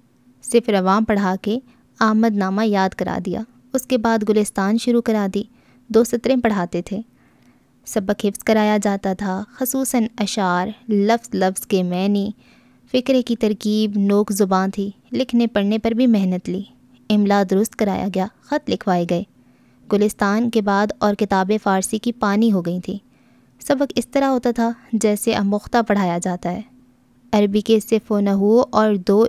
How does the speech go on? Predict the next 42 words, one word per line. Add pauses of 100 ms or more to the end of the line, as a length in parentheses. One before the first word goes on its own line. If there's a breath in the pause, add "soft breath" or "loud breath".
(120)
एक
रिसाले
मुंतक
के
पढ़े। (580 soft breath)
सात
आठ
बरस
मौलवी
साहब
के
पास
पढ़ती
रही। (100)
शायरी
के
शौक
की
इब्तिदा
और
इंतहा
से
आप
खुद
वाकिफ़
हैं,
उसके
बयान
की
कोई
ज़रूरत
नहीं। (4000)
हम
नहीं
उनमें
जो
पढ़
लेते
हैं
तोते
की
तरह,